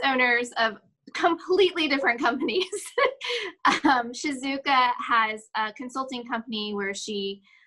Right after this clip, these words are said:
helps small business owners, um, scale by automating some of their processes and putting systems and processes in place. So she's all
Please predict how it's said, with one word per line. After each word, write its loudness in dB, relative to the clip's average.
helps -2
small 2
business -6
owners, -6
um, 2
scale 0
by 0
automating -2
some -14
of -10
their -10
processes -2
and -8
putting -10
systems -10
and -14
processes -8
in -12
place. -6
So -4
she's -8
all 2